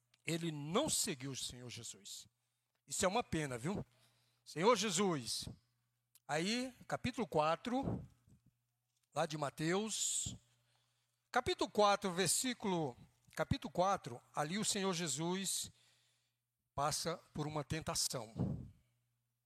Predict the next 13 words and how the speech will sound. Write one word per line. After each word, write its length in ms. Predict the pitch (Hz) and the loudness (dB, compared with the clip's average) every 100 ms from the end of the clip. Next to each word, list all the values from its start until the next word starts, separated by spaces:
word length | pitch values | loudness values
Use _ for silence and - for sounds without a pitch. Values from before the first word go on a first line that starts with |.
| _ | _
Satanás, 920 | - 117 127 135 156 175 156 - - - | -16 -10 -6 -2 0 -2 -4 -4 -6 -10
ele 200 | 143 139 | -8 -8
tenta 340 | - 233 - | -6 -6 -4
o 40 | |
Senhor 220 | - 165 143 | -4 -2 -2
Jesus 400 | 135 120 143 - | -4 -4 -4 -4
três 340 | - 254 180 | -2 0 -2
vezes, 640 | 127 160 170 226 - - - _ _ _ _ _ _ _ | -2 -2 -2 -2 -4 -4 -8 _ _ _ _ _ _ _
né? 160 | 123 190 - - _ _ _ _ _ _ _ _ | -8 -8 -8 -14 _ _ _ _ _ _ _ _
Aqui, 280 | 139 - 110 | -10 -8 -4
Jesus 400 | 117 165 202 277 | 0 2 2 0
foi 140 | 254 | 0
tentado 720 | - 208 151 170 208 226 285 | 0 -2 4 4 4 2 -4